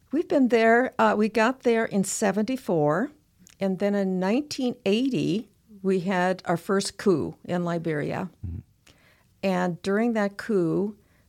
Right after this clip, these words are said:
Speaker 1: the translators for the Kuwa people had to leave suddenly. And because at that time yet,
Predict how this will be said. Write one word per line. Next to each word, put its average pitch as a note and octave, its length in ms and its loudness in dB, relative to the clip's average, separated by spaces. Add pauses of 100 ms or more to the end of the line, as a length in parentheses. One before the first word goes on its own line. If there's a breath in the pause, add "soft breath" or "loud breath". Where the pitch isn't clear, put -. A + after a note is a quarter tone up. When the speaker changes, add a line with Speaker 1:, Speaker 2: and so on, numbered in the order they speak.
Speaker 1:
the G3 80 -2
translators G3+ 840 -2
for F#3 200 -4
the F#3 80 -6
Kuwa G3 500 -2
people F#3 580 -2 (160)
had G3 260 0
to G#3 60 -6
leave G3 220 0
suddenly. E3+ 720 -2 (840 soft breath)
And F#3+ 140 -2
because G3+ 340 0
at G3 140 0
that G#3 240 2
time G#3 300 -2
yet, G#3 500 0